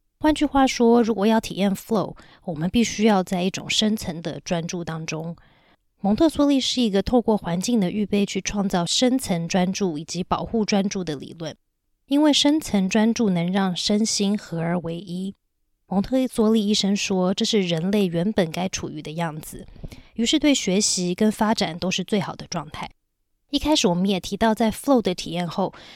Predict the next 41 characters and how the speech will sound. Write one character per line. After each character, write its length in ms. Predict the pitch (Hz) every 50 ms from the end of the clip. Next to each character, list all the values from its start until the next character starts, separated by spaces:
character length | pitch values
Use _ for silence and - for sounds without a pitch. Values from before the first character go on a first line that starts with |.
| - -
会 180 | - - 247 202
有 160 | 175 165 185
一 20 |
种 160 | 190 - 160 170
被 140 | - 180
充 320 | 175 - - 226 226 233 226
电、 400 | - 247 247 220 180 170 165 147 131
满 220 | 165 165 165 160 147
足、 340 | - - 165 165 170 180 - - _ - - - _
快 260 | - - - 277 254 240
乐， 300 | 240 233 214 170 156 160 - _ -
甚 220 | - - 269 247
至 120 | 214 226 220
幸 220 | - - 277 240
福 180 | - - 170 165
的 140 | 165 170
感 240 | 165 - - 143 160
觉， 300 | - - 156 151 160 160 - _ _ _ _ - - - - - _
所 200 | - - - 247
以 140 | 247 262 254
我 140 | 233 180 170
们 120 | 170 175
很 200 | 180 180 185 170 170
自 160 | - - 294
然 220 | 233 190 180 180
的 100 | 180 190
会 180 | 190 - 240 220
想 240 | 208 - - 156 160
要 140 | 185 185 175
重 240 | - - - 180
复 180 | 180 - 220 214
有 120 | 180 175
更 240 | - - 269 226 202
多 160 | 185 190 190
的 180 | 185 - 151 165
flow 400 | - - - - 208 180 165 151
的 160 | - - -
美 140 | 175 165 156
好 180 | 156 - 156 160
体 220 | - - - 151
验。 180 | 151 156 147